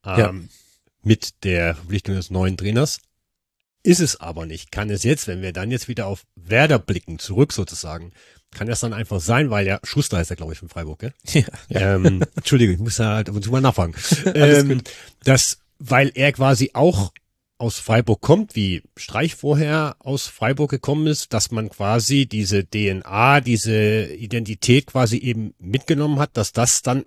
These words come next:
Speaker 2: eben auch etwas ist, was Werder dann in dem Sinn vielleicht fehlt, so, weil wie gesagt, Schuster hätte auch scheitern können, aber es funktioniert ja offensichtlich in Freiburg, was mich halt über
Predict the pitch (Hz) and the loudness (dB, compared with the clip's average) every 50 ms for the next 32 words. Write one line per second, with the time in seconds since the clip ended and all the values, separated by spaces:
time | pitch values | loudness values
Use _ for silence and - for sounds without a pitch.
0 | _ - 120 131 123 127 - - - 131 135 - - 120 - 131 113 - - 120 | _ -4 -4 -2 -2 -4 -8 -4 -2 -2 -2 -2 -4 -2 0 0 0 0 -2 -4
1 | - - 113 107 - - 90 - - 98 101 120 139 147 139 113 131 135 - - | -4 -2 -2 -2 -2 -6 -10 -6 -2 0 2 4 4 2 2 2 0 -2 -4 -6
2 | 117 117 107 - - 110 113 127 147 127 139 139 123 - 120 110 101 - - - | -8 -10 -10 -8 -4 -2 -2 0 0 -2 -2 -4 -4 -4 -4 -4 -4 -6 -10 -20
3 | _ _ _ _ _ _ _ _ _ _ _ _ - - - 113 151 185 180 - | _ _ _ _ _ _ _ _ _ _ _ _ -8 0 2 4 6 4 6 6
4 | 143 127 110 - - - - - - - 107 107 110 110 127 160 151 - - - | 4 4 4 2 -4 -18 -20 -18 -6 -2 0 2 2 4 6 4 4 4 4 2
5 | 175 - - 139 131 - 123 107 110 - - 180 214 - 170 135 107 - 107 107 | 4 4 6 4 4 2 2 -2 -2 2 4 4 4 4 2 2 2 2 0 2
6 | 104 107 107 107 110 107 - - - - - _ _ _ _ _ _ _ _ 127 | 2 2 4 4 4 4 2 0 -8 -20 -20 _ _ _ _ _ _ _ _ -2
7 | 135 - - - 165 147 - - 131 139 190 269 - 156 95 92 120 95 107 98 | 0 0 4 4 4 2 4 2 2 4 4 4 4 4 2 2 0 0 0 -2
8 | 92 92 - - 85 - 104 110 104 - - 104 101 95 92 98 90 - - 107 | -2 -4 -6 -8 -12 -12 -12 -12 -12 -6 -2 -2 0 2 2 0 0 0 -2 0
9 | - - - - 101 104 - - - 113 104 101 - - 139 104 - 110 98 95 | 0 0 -2 -2 -4 -4 -6 -2 2 2 2 2 0 -2 -6 -2 0 0 0 0